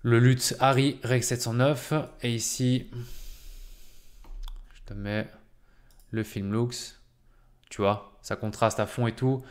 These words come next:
C'est, en fait, c'est une lutte qui est, qui est spéciale, en fait. C'est pas vraiment une lutte, euh, classique. Celle-là, c'est vraiment pour la, pour le film émulation, et là, il faut utiliser le C S T pour convertir, et cetera, et cetera. Donc ça, c'est encore une autre méthode, c'est encore une autre façon de faire. Donc c'est, faut pas vraiment le considérer comme une lutte, enfin, oui et non,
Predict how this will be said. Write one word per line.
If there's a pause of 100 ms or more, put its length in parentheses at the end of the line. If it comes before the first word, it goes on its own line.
(240)
C'est,
en
fait,
c'est
une
lutte
qui
est,
qui
est
spéciale,
en
fait.
C'est
pas
vraiment
une
lutte,
euh,
classique. (360)
Celle-là,
c'est
vraiment
pour
la,
pour
le
film
émulation,
et
là,
il
faut
utiliser
le
C
S
T
pour
convertir,
et
cetera,
et
cetera. (640)
Donc
ça,
c'est
encore
une
autre
méthode,
c'est
encore
une
autre
façon
de
faire.
Donc
c'est, (420)
faut
pas
vraiment
le
considérer
comme
une
lutte, (200)
enfin,
oui
et
non,